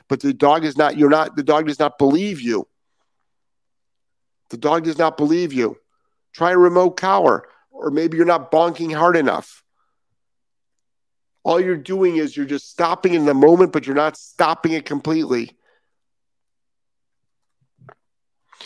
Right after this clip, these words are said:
Sid, "Good morning, Jeff. My dad would call it selective enforcement. Hate, hate about the bonker." I know. And Sid, thank you for taking such good care of, uh, Joelle with the horseback riding. Um,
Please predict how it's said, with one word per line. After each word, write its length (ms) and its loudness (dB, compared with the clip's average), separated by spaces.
Sid, 640 -2
"Good 120 0
morning, 300 4
Jeff. 340 -2
My 100 2
dad 280 0
would 180 -4
call 240 0
it 100 -4
selective 480 -2
enforcement. 640 -2
Hate, 240 -4
hate 260 -4
about 280 0
the 100 -4
bonker." 420 -4
I 80 -4
know. 300 -2
And 140 -4
Sid, 300 -4
thank 200 -6
you 80 -12
for 80 -4
taking 320 -8
such 260 -8
good 200 -6
care 220 2
of, 180 -2
uh, 300 0
Joelle 340 2
with 80 -4
the 80 -8
horseback 440 -4
riding. 340 -8
Um, 540 -4